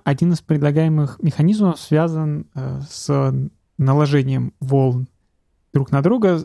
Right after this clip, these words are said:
и связано это с тем, что разные волны движутся с разной скоростью,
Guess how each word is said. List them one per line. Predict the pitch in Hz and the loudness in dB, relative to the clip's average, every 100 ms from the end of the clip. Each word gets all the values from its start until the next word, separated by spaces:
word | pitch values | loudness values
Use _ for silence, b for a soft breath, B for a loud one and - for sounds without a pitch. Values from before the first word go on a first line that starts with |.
| - | -2
и | 156 | 0
связано | - 185 175 | 2 0 2
это | 156 151 | 0 -2
с | - | -2
тем, | 170 185 | -2 -2
что | - - 143 139 139 - _ - | -2 0 0 2 -2 -6 _ -2
разные | 151 165 156 151 | 2 2 2 0
волны | 139 180 165 151 | 2 2 4 2
движутся | 139 156 156 - 139 | 2 2 2 0 -2
с | - | 2
разной | 147 139 | 2 2
скоростью, | 135 240 254 175 - 135 | 0 2 2 2 -2 -6